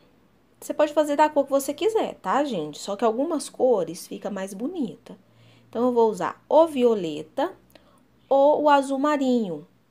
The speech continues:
que eu acho que fica muito bonito. Mas aí, vocês podem ir, ir variando de acordo com o trabalho e mudando as cores também, tá bom? Então, eu vou tá usando aqui o violeta. Olha como esse trabalho ficou bonito, gente.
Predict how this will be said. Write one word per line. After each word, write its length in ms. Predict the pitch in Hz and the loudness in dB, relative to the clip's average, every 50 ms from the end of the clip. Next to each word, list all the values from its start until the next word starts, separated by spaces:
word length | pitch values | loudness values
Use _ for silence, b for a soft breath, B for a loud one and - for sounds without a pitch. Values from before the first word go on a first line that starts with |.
| _ | _
que 100 | - - | -8 -4
eu 120 | 226 220 220 | -2 0 0
acho 240 | 226 247 247 - | 0 -2 -4 -8
que 80 | - 254 | -12 -12
fica 240 | 247 - 247 277 262 | -10 -6 0 2 2
muito 400 | 254 240 226 226 240 240 285 233 | 4 4 4 2 2 0 -2 -4
bonito. 500 | 233 302 330 269 165 - - _ - _ _ _ _ b b b b b b | -2 0 0 0 -2 -4 -10 _ -20 _ _ _ _ b b b b b b
Mas 200 | - 208 220 220 | -4 -2 0 2
aí, 180 | 233 226 226 233 | 4 2 2 2
vocês 320 | 240 277 269 262 277 262 | 0 -2 -2 -2 -2 -4
podem 800 | 269 - - 254 254 247 247 254 254 262 254 240 240 240 233 226 | -4 -2 0 0 0 2 2 2 2 2 0 -2 -2 -2 -4 -4
ir, 60 | - - | -6 -8
ir 260 | - 208 208 208 208 | -10 -10 -8 -8 -4
variando 760 | 208 220 233 240 262 262 254 226 202 190 196 214 240 262 262 262 - | 0 2 2 2 2 0 0 2 2 0 0 0 0 -2 -2 -4 -12
de 120 | - 220 214 | -6 -6 -6
acordo 340 | 190 190 - 202 196 185 - | -6 -6 -8 -10 -10 -12 -12
com 160 | - 180 175 | -10 -10 -10
o 60 | 175 | -8
trabalho 600 | - 208 214 226 226 220 208 202 202 220 247 277 | -6 -4 -4 -4 -2 -2 -2 0 0 0 -2 -2
e 60 | 269 | -4
mudando 460 | 262 269 285 285 247 247 240 247 247 | -2 -2 -2 2 2 2 2 4 2
as 160 | 269 285 285 - | 0 0 -2 -4
cores 320 | - 254 240 226 240 240 | -2 -2 -2 -2 -4 -4
também, 360 | - 311 349 330 190 - - _ _ _ _ _ _ | -4 -4 -2 -2 -4 -4 -6 _ _ _ _ _ _
tá 100 | - - | -14 -10
bom? 340 | 180 214 285 349 415 - b b b b b b b b b | 0 0 0 0 0 -4 b b b b b b b b b
Então, 240 | _ - 226 247 | _ -2 2 4
eu 120 | 254 240 226 | 4 4 4
vou 100 | 226 233 | 4 0
tá 140 | 233 240 220 | 2 2 2
usando 400 | 220 214 220 214 208 208 202 202 | 2 0 -2 -2 -2 -2 -4 -6
aqui 440 | 202 202 - - 185 180 175 185 185 B B B B B B B B | -8 -8 -12 -12 -10 -10 -10 -10 -14 B B B B B B B B
o 100 | - 202 | -12 -10
violeta. 600 | 190 185 202 208 190 180 170 175 202 220 - 104 196 | -6 -2 0 0 0 0 0 0 0 0 2 2 2
Olha 180 | 208 220 269 | 4 2 2
como 160 | 277 294 277 | 0 0 -2
esse 160 | 277 277 - - | -2 -2 -4 -4
trabalho 320 | 226 202 196 190 180 208 | -4 -2 0 0 -2 -2
ficou 180 | - - - 180 | -6 -10 -10 -8
bonito, 400 | 175 190 190 185 180 175 185 190 | -6 -6 -6 -6 -8 -8 -10 -8
gente. 560 | 185 214 202 185 175 160 170 180 - - | -4 -2 -2 -2 -2 -4 -8 -10 -14 -18